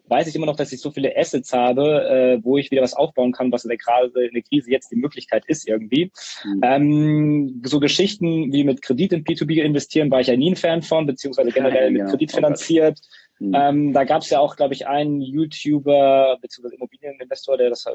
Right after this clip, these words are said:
Speaker 1: mit P two P gemacht hat, der da
Speaker 2: Mhm.
Speaker 1: fünfzig K aufgenommen hat. Sowas
Speaker 2: Mhm.
Speaker 1: würde ich zum Beispiel auch nie machen. Äh, und ansonsten würde ich nochmal reflektieren, was für eine Art von Investor bin ich? Glaube ich an die Assetklasse? Will ich gegebenenfalls raus? Dann darf ich aber auch gar nicht mehr in die Assetklasse investieren, wenn's dann wieder läuft, so nach dem Motto.
Speaker 2: Mhm.
Speaker 1: Weil dann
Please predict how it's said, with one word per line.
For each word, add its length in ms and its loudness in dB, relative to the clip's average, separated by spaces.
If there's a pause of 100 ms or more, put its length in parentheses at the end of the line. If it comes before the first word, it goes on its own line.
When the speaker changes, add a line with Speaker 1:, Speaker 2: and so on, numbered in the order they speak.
Speaker 1:
mit 140 -14
P 80 -20
two 100 -20
P 60 -10
gemacht 320 -2
hat, 180 2
der 80 4
da 60 4
Speaker 2:
Mhm. 60 0
Speaker 1:
fünfzig 300 -4
K 120 2
aufgenommen 460 0
hat. 160 -2 (300)
Sowas 200 2
Speaker 2:
Mhm. 60 0
Speaker 1:
würde 80 0
ich 40 -10
zum 80 -4
Beispiel 240 -2
auch 240 0
nie 140 -4
machen. 460 -2 (280)
Äh, 300 4
und 160 -2
ansonsten 540 -2
würde 120 -2
ich 80 -10
nochmal 240 -2
reflektieren, 720 -4
was 160 -2
für 60 -6
eine 120 -6
Art 160 -2
von 100 -2
Investor 400 0
bin 160 4
ich? 340 -2
Glaube 260 0
ich 80 -2
an 60 0
die 80 4
Assetklasse? 840 0
Will 180 0
ich 100 -2
gegebenenfalls 540 0
raus? 240 2
Dann 140 2
darf 160 2
ich 80 0
aber 120 2
auch 140 0 (280)
gar 160 0
nicht 140 -4
mehr 80 -2
in 40 -2
die 60 0
Assetklasse 360 0
investieren, 400 0
wenn's 180 2
dann 200 2
wieder 220 2
läuft, 260 2
so 80 -8
nach 140 0
dem 80 -8
Motto. 340 -2 (180)
Speaker 2:
Mhm. 220 -4
Speaker 1:
Weil 160 4
dann 240 4